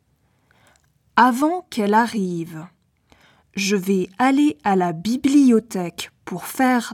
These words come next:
des recherches sur l'histoire de ma région. Puis,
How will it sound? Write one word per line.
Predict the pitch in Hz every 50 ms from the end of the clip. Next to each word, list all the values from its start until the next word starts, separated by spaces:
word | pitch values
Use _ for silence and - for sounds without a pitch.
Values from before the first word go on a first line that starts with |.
| -
des | - 196 175
recherches | 180 - 208 220 233 - - - 214 202 196 196 220 226 - - - -
sur | - - - - - 185 170 170
l'histoire | 190 202 226 240 - - - - 202 190 185 190 196 196 208 233
de | - 202 185
ma | 180 175 170 170 165
région. | 160 - 220 226 214 190 - 170 165 147 175 - _ _ _ - _ _ _ _ _ _ _ _ _ _ _ _ _ _ _ _ _ _ _ _ _ _ _ -
Puis, | - - - 269 262 220 170 - -